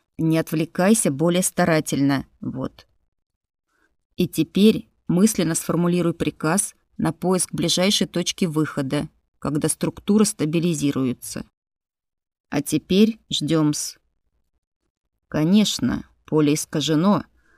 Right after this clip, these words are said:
но в целом классическая сеть, сколь понимаю, сохранилась и активно используется. Потому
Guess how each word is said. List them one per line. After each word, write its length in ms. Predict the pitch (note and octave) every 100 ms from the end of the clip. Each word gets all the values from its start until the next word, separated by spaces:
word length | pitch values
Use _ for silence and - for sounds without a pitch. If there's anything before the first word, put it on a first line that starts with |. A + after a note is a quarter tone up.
| _
но 140 | -
в 80 | G#3
целом 420 | - - A3+ G#3+
классическая 760 | - D#3+ - E3+ D#3+ - - D3
сеть, 420 | - - F#3 - -
сколь 380 | - - G3 F#3
понимаю, 720 | - G3 F#3+ F#3+ F3 E3+ E3 _ _ -
сохранилась 1040 | - E3 F#3+ G3+ F3+ D#3 C3+ C#3 - - _ _ _ _
и 120 | -
активно 500 | D#3+ - - G3 G#3+
используется. 1000 | A3 - - D#3 D3 D3 C#3 C#3 - D3+ - _ _ _ _ _ _
Потому 560 | - - C#3+ C#3+ F#3